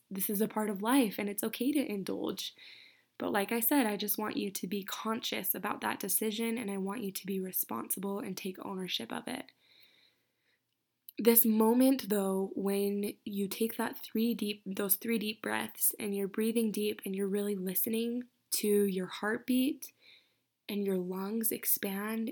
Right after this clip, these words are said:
and your whole being just pulsing with life,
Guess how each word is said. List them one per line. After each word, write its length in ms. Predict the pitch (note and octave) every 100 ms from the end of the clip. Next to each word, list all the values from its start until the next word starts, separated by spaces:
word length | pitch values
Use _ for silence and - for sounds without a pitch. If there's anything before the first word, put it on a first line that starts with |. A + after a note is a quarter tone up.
| -
and 140 | F#3
your 140 | F#3+
whole 640 | F#3 - G#3+ G#3 A3 A#3 - _ _ _ _ G3+ F3+
being 640 | G3+ G3+ G#3 B3 C4 C4+
just 300 | - G3 -
pulsing 640 | - - - G#3 - A#3+ A#3
with 180 | G3 G3
life, 600 | F#3 G3+ A#3 C#4+ -